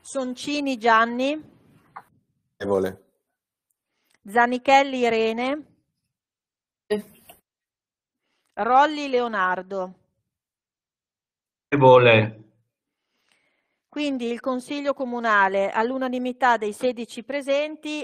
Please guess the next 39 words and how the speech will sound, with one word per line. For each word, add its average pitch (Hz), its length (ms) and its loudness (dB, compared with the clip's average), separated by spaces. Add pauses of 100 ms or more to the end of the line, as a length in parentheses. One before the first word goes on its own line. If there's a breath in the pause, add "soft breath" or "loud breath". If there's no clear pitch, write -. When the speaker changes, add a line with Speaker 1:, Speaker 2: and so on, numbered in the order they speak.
Speaker 1:
approva 247 840 0
la 220 240 -2
modalità 240 580 -4
di 240 100 -8
attribuire 233 460 -8
all'immediata 220 560 -8
eseguibilità 226 720 -12
la 220 140 -10
stessa 226 340 -14
votazione 220 680 -12
che 254 80 -14
i 247 60 -12
consiglieri 233 600 -12
assegneranno 208 720 -10
alla 185 260 -6
proposta 190 460 -14
di 190 120 -16
delibera. 170 560 -14 (560)
Quindi, 208 400 -12
se 190 160 -18
siete 208 280 -16
d'accordo, 262 580 -8
passiamo 247 640 -4
ora 247 280 -4
alla 233 200 -4
votazione 240 800 -10
del 220 180 -12
punto 226 300 -18
numero 220 340 -14
uno, 240 240 -14
che 226 140 -12
è - 20 -14
la 208 120 -10
ratifica, 208 520 -16
la 196 100 -12
variazione 196 440 -14
urgente 190 400 -18
al 175 80 -16
bilancio. 165 640 -12